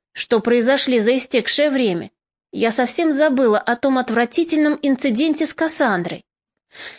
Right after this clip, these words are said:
Не так уж много времени прошло с того момента, когда Габриэлу нашли без сознания.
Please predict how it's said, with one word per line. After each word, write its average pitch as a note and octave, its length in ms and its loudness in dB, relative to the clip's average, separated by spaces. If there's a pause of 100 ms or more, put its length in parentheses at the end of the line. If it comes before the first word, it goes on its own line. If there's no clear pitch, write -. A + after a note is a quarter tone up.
(100)
Не A3 140 0
так F4 220 0
уж F4+ 160 0
много B3+ 320 4
времени A#3 420 2
прошло B3 420 0
с - 80 -6
того A#3+ 240 2
момента, A#3+ 640 0 (300)
когда A3 300 2
Габриэлу A#3 540 2
нашли D4 360 0
без D4+ 240 -2
сознания. A#3 680 0